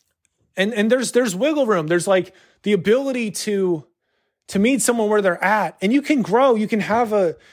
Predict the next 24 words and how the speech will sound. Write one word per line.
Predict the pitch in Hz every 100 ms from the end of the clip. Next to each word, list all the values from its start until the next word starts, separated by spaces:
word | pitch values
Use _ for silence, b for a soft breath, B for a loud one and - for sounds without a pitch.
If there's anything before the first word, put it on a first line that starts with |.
| b
not | 170 220 202
great | 156 220 208
first | 202 190
impression | 185 160 190 202 202
of | 185
somebody, | 196 185 170
and | 170
it | 214
can | - 220 233
grow | 202 220
from | 214 190
there. | 202 175
That's | 165
possible. | - - 220 220 165 127 120 131 _ _ _ _ _ _ _ _ _
It, | 165
it's | 190 160
tough, | - 196 120 -
though. | - 131 - -
<laughs> |
It's | - - - -
tough. | 180 - - -
That's, | 302 359 240 196 180
that's | - 185 185
tough. | - 226 - -